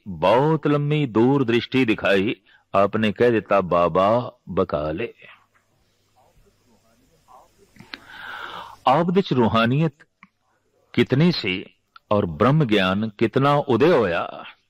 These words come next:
ਇਸ ਦੀ ਇੱਕ ਮਿਸਾਲ ਮਿਲਦੀ ਹੈ ਕੁਰੂਕਸ਼ੇਤਰ ਦੇ ਕੋਲ। ਜਦ ਇੱਕ ਬ੍ਰਾਹਮਣ ਨੇ ਆਪ ਤੇ ਤਰਕ ਕੀਤੀ ਕਿ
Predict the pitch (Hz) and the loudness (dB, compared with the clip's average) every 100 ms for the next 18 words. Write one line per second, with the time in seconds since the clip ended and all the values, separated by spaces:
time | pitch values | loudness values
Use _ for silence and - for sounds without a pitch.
0 | _ _ _ _ _ 107 90 113 127 104 | _ _ _ _ _ -10 -4 -2 -2 -2
1 | 98 - 104 135 98 80 90 80 90 78 | -4 0 0 0 -2 -4 -8 -8 -10 -14
2 | - _ _ 98 95 - 92 90 82 82 | -20 _ _ -6 -4 0 0 -2 -4 -6
3 | - 87 127 53 - - _ _ _ _ | -4 -6 -6 -14 -20 -20 _ _ _ _
4 | _ _ _ _ _ _ _ _ - - | _ _ _ _ _ _ _ _ -18 -18
5 | - - - - - - 110 120 127 87 | -18 -18 -20 -20 -8 -2 2 2 0 0
6 | 98 101 127 117 87 98 - - 104 104 | 0 2 0 -4 -6 -12 -10 0 0 0
7 | - 104 - 120 - - 85 - 95 98 | -2 -2 0 -2 -2 -4 -6 -4 -6 -6
8 | - _ _ _ _ _ _ _ _ - | -14 _ _ _ _ _ _ _ _ -20
9 | - - _ _ - | -20 -20 _ _ -4